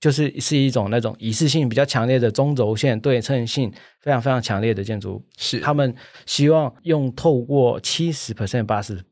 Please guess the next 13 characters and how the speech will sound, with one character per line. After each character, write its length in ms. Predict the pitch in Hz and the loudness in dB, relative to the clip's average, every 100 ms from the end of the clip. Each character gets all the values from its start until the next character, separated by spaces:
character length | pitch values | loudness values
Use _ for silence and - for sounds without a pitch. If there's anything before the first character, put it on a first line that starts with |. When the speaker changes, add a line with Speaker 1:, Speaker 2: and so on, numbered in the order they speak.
| _ | _
Speaker 1:
percent， 320 | 110 - 110 | -10 -6 -6
甚 300 | - - 139 | -4 -2 0
至 340 | 117 131 107 - _ _ _ | -2 -4 -4 -10 _ _ _
九 200 | - 123 | 0 2
十 360 | 104 - 104 104 | 0 -6 -6 -4
十 340 | - 107 101 | -4 -4 -6
这 140 | 101 151 | -4 -2
件 180 | 160 | 0
事 220 | 143 - 135 | -2 -2 -4
情 240 | - 104 | -4 -4
的 80 | 107 | -2
对 260 | 160 165 | 2 2
比， 240 | 101 - | 0 -8